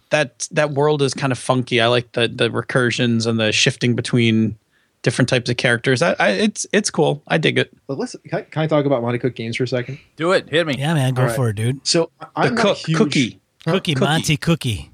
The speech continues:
Speaker 1: Yeah.
Speaker 4: Cookie.
Speaker 2: Yeah, Cookie.
Speaker 4: Yeah.
Speaker 2: Cookie. Is that what we call him, Monty Cookie?
Speaker 1: That's what they call him.
Speaker 4: Well,
Speaker 2: Oh,
Speaker 3: When you,
Speaker 2: okay.
Speaker 3: when you know him like we do, which is not
Speaker 1: Yeah.
Speaker 3: at all.
Speaker 2: Oh, okay.
Speaker 1: <laughs>
Speaker 2: Which is surprising 'cause you guys know every fucking other person on the face of the planet that makes
Speaker 1: Has he not, has he not walked through Wisconsin yet?
Speaker 4: I've
Speaker 1: Has he
Speaker 4: met
Speaker 1: not come to Game
Speaker 4: Hey,
Speaker 1: Hole?
Speaker 4: hey, hey,
Speaker 3: He lives
Speaker 4: hey,
Speaker 3: here.
Speaker 4: hey, hold on a second. Short story, Chris. I'll get it to you in a second.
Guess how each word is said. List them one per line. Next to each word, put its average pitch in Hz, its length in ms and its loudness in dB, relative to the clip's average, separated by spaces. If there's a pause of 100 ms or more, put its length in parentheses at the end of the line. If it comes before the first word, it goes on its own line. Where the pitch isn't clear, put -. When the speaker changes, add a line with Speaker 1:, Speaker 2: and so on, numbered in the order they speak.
Speaker 1:
Yeah. 120 140 0
Speaker 4:
Cookie. 156 220 -2
Speaker 2:
Yeah, 143 100 2
Cookie. 143 380 -2 (100)
Speaker 4:
Yeah. 127 200 0
Speaker 2:
Cookie. 175 320 0 (180)
Is 143 80 -2
that 151 80 4
what 143 80 4
we 151 80 4
call 160 160 -2
him, 143 60 -2
Monty 139 220 0
Cookie? 143 320 -2
Speaker 1:
That's 139 180 0
what 135 120 0
they 170 140 2
call 101 260 0
him. - 80 -8
Speaker 4:
Well, 113 180 -6
Speaker 2:
Oh, 160 220 0
Speaker 3:
When 147 80 -2
you, - 80 0
Speaker 2:
okay. - 80 -4
Speaker 3:
when 185 240 -2
you 175 80 0
know 196 180 0
him 160 80 -4
like 131 160 -2
we 135 160 -2
do, 101 320 -8
which 113 160 -10
is 104 140 -10
not 101 100 0
Speaker 1:
Yeah. 151 120 4
Speaker 3:
at 80 80 -4
all. 82 300 -4 (240)
Speaker 2:
Oh, 170 280 2
okay. - 180 -4
Speaker 1:
<laughs> - 380 -2
Speaker 2:
Which 202 340 0
is 190 100 2
surprising 208 480 0
'cause 156 80 0
you 165 80 0
guys 156 140 2
know 175 140 2
every 165 160 0
fucking 156 400 -4
other 151 160 2
person 127 320 -4
on 117 80 -8
the 117 40 -8
face 123 200 0
of 123 60 -4
the 120 60 -2
planet 123 220 -2
that 104 100 -4
makes 117 180 -2
Speaker 1:
Has 175 120 0
he 208 80 2
not, 196 240 0
has 175 140 0
he 214 80 2
not 196 180 -2
walked 175 240 -2
through 196 160 0
Wisconsin 170 540 0
yet? 202 80 0
Speaker 4:
I've - 60 0
Speaker 1:
Has - 100 -4
he 175 60 0
Speaker 4:
met 294 140 2
Speaker 1:
not 196 160 0
come 214 140 2
to 208 60 2
Game 147 200 0
Speaker 4:
Hey, 165 140 2
Speaker 1:
Hole? 220 260 0
Speaker 4:
hey, 170 220 0
hey, 190 140 0
Speaker 3:
He 254 80 2
lives 247 180 2
Speaker 4:
hey, 190 60 0
Speaker 3:
here. 120 280 -2
Speaker 4:
hey, 208 160 0
hold 277 220 0
on 170 140 0
a - 20 -4
second. 139 300 -4
Short 214 240 0
story, 147 340 0
Chris. - 320 -2
I'll - 80 -12
get 151 140 -2
it 165 80 -6
to 185 100 -2
you 170 80 4
in 175 80 2
a 165 40 0
second. 131 360 -2